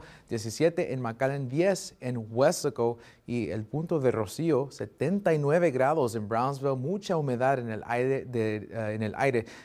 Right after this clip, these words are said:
en el Valle de Río Grande, setenta y siete en Harlingen, setenta y cinco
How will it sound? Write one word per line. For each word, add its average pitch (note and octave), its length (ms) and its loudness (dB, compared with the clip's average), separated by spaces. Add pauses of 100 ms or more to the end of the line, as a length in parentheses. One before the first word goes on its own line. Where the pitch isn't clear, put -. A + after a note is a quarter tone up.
(120)
en A2+ 80 -4
el G#2+ 120 0
Valle C#3+ 260 6
de C#3+ 140 2
Río A#2 160 2
Grande, A2 240 -4
setenta A#2 340 -6
y G#2+ 60 -2
siete B2+ 400 0
en A2 80 -4
Harlingen, B2 420 -4
setenta C3 400 -4
y A2 60 -4
cinco D3+ 480 -2